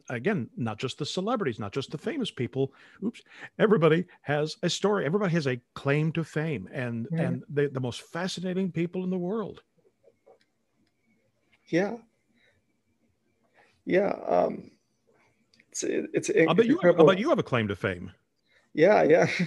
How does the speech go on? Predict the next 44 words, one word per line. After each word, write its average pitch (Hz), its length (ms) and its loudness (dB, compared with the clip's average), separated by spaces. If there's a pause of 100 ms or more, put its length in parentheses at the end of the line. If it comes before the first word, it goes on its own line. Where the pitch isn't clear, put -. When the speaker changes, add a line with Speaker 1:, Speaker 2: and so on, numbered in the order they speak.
(640)
Speaker 2:
Like 160 200 6
this 196 120 8
show, 208 280 8
<laughs> - 1900 0
you - 80 -4
could - 120 0
say. - 220 4
Um, 170 400 2 (320)
but, 180 160 8
you 180 80 4
know, 175 160 6
Speaker 1:
Well, 311 140 8
yeah, 440 140 6
Speaker 2:
um, - 140 0
Speaker 1:
you 262 120 0
know, 220 140 2
all 220 100 4
right. 208 120 4
One, 220 220 4
one 220 160 2
of 240 60 -2
the, - 60 -14 (500)
one 180 120 4
of 175 60 4
the 170 60 4
first, - 280 -2 (220)
one 202 180 -4
of 170 80 -8
the - 40 -8
first 214 200 6
interviews 226 420 4
that 202 100 2
I 214 60 4
listened 220 340 4
to 147 100 4
that 127 180 -2
you've 131 160 0
done, 123 200 2
you 131 100 0
did, 127 320 0
uh, 135 80 6
Timothy 175 400 -2
Leary's 180 380 0
son. - 320 -4